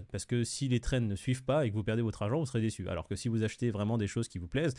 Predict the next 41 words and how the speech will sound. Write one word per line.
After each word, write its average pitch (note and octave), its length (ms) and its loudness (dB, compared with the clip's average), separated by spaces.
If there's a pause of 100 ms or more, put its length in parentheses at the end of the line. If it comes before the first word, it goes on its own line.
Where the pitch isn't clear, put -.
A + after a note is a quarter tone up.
(280)
même A2+ 180 4
si C3 340 4
ça A2+ 120 -2
ne F#2+ 100 0
marche G2 200 -2
pas A2 160 0
comme G#2 140 -2
vous F#2+ 100 -2
le F#2+ 40 -2
souhaitez G#2+ 280 -2
dès F#2 120 -4
le F2+ 60 -4
début, B2+ 320 0 (240)
au G#2+ 140 2
moins B2+ 260 4
vous A2+ 140 -2
ne - 40 0
serez - 140 -2
pas C#3 140 2
autant B2+ 180 2
déçu. G#2 240 -2 (420)
Donc G#2 440 -2
nous, E3 280 8
on D3+ 80 4
se C3 140 0
conseille, B2+ 480 0 (220)
Peter A2+ 280 2
et G2+ 60 2
moi, B2+ 180 4
ça, G2+ 200 0
d'ailleurs, G#2+ 240 0
Peter B2 280 0
m'envoie G2+ 220 -2
des G#2 80 -2
messages G#2 300 -2
tout A2+ 80 -2
le G2+ 40 -6
temps, « A#2+ 300 2
Achète A2 180 0
du G#2 60 0
Bitcoin. » B2 320 2